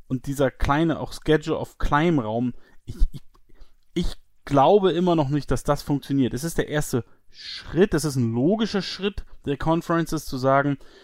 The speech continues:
wir versuchen Risiken zu minimieren, aber es ist, ganz ehrlich, ob ich nun von New Jersey Rutgers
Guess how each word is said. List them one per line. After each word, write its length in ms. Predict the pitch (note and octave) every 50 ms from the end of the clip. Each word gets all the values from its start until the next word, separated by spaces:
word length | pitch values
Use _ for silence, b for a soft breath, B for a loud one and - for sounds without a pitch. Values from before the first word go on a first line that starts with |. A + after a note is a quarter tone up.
| b b b b
wir 580 | A2 G#2 A#2 B2+ C3 C3+ C3 B2+ B2+ B2+ A#2+ A#2 -
versuchen 600 | - - - B2 A2+ A2+ C3 D3 D#3 - D3+ B2+
Risiken 480 | A2 A#2+ C#3+ D#3 D3+ D#3+ - - C3 -
zu 120 | - D3
minimieren, 720 | C3 C3 B2+ A#2+ G#2+ G2+ G2 G#2 A#2 D3+ F#3+ A3 A#3 A#3 A3+ b b b b b b b b b b b -
aber 240 | - A#2+ - - -
es 120 | E3 -
ist, 360 | - E3+ D3 - - - - - - _ -
ganz 240 | - D#3+ F3 E3+ -
ehrlich, 500 | - E3 F#3 F#3 C3 B2+ D3 - - - - - _ - - _ - -
ob 160 | D#3 - F#3
ich 140 | F3 C#3 D3+
nun 420 | D#3+ E3 E3 E3 E3+ E3 E3 D#3 _ _ _ _ _ - - - _ - _ _ _ _ - - - - - - - - - - - - _ _ - - _ - _ _ _ -
von 520 | - - - D#3 D#3 D#3+ E3 D#3+ D#3+ -
New 220 | - D3 D3+ E3+ E3+
Jersey 400 | A#2+ B2+ D3+ E3+ F3+ D#3+ F3+ F3
Rutgers 760 | D3 C#3+ - - - - C#3+ C3+ D3 D#3+ - - - -